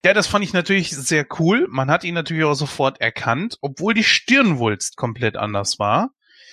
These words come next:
Und das Make-up, glaub ich, ein bisschen dunkler oder es lag einfach, äh, an der Kulisse. Das kann natürlich auch sein. Denn, äh, Michael Dorn war hier tatsächlich als Worf zu sehen.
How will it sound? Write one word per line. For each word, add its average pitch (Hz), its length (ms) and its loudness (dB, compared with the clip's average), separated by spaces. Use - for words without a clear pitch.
Und 143 140 -2
das 143 200 0
Make-up, 135 560 0
glaub 143 160 0
ich, 143 120 -8
ein 139 100 -4
bisschen 120 560 0
dunkler 165 480 2
oder 123 160 0
es - 160 -4
lag 110 300 -4
einfach, 127 500 -6
äh, 117 40 -4
an 113 100 -4
der 113 120 -2
Kulisse. 156 480 2
Das 147 180 -4
kann 117 140 -4
natürlich 110 340 -4
auch 139 180 0
sein. 180 380 0
Denn, 165 540 4
äh, 147 420 4
Michael 151 400 2
Dorn 170 500 4
war 175 160 2
hier 175 260 2
tatsächlich 165 680 0
als 131 320 0
Worf 123 420 2
zu - 180 2
sehen. 165 540 2